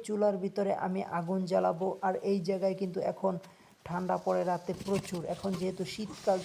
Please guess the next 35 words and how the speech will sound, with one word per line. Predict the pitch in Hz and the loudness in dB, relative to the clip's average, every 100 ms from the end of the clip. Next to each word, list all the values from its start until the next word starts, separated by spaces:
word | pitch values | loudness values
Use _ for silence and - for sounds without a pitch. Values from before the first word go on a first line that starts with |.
| 196 | -2
চলতেছে, | 185 190 185 196 - 185 | -2 -2 -2 -4 -2 -2
আর | 180 196 | 0 -2
এই | 190 | -2
ঠান্ডার | - 185 190 185 180 | -2 -2 0 0 0
জন্য | 185 185 175 - - - 202 | -2 -4 -4 -12 -18 -8 -2
আমাকে | 190 190 180 - | -2 0 2 2
অবশ্যই | 180 202 202 196 | 2 0 2 0
একটা | - 190 - | 2 -2 -2
চুলা | 214 202 196 190 | -2 2 2 2
তৈরি | 175 170 | -2 -2
করতে | 175 156 156 | -6 -6 -6
হবে। | 156 151 147 - - 202 | -6 -6 -10 -18 -6 -2
বন্ধুরা, | 196 202 185 190 | 2 4 4 2
এখন | - 208 196 | 2 2 4
যে | 190 | 2
আমি | 196 175 | 2 4
গাতি | 180 175 208 | 2 2 -2
করতেছি, | 202 180 196 196 190 185 | -2 -2 -8 -4 -4 0
এই | 190 170 | 0 2
গাতির | 175 - 196 175 | 0 2 -2 -2
ভিতরে | 180 196 190 | -2 0 2
আমি | 190 - | 0 -4
কি | 208 196 | 0 2
রাখবো? | 175 151 151 151 - - 196 | 2 0 -4 -6 -12 -4 -2
এই | 185 | 0
যে | 190 | 2
মাটি | 185 180 202 | 0 -2 -4
খুঁড়ে | - 196 190 | 0 2 2
একটা | 185 202 - | 2 -2 0
পলিথিন | 196 196 196 196 180 | 0 0 0 0 0
রাখলাম, | 175 196 180 180 | 0 0 0 0
এর | 180 170 | -2 -2
ভিতরে | 180 190 185 185 | -2 0 0 0
আমি | 185 185 | -2 -2
একটা | - | 0